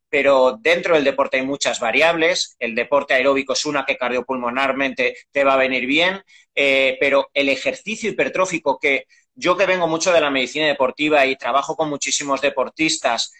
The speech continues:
eh, m-, me entusiasma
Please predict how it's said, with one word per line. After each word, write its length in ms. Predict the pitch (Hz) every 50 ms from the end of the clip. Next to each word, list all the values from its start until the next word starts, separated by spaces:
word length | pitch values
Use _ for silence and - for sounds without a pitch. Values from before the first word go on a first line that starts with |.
| _ _ _ _
eh, 880 | - 143 143 139 139 139 135 131 131 131 127 123 120 120 117 117 113 - _
m-, 300 | - 127 127 127 127 _ _
me 160 | - 127 139 143
entusiasma 800 | 147 147 - 151 131 - 156 160 190 208 - 139 117 110 -